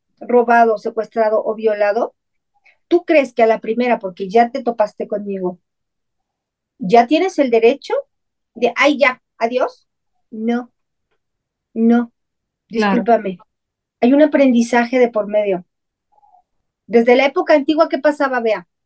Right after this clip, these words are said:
Speaker 1: Alguien robaba un mendrugo y ¿qué le hacían?
Speaker 2: Le cortaban la mano. <laughs>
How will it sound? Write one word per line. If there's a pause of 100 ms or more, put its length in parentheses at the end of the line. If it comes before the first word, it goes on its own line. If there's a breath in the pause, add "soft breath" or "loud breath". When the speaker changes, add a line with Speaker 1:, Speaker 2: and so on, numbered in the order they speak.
(160)
Speaker 1:
Alguien
robaba
un
mendrugo
y
¿qué
le
hacían? (1400)
Speaker 2:
Le
cortaban
la
mano.
<laughs>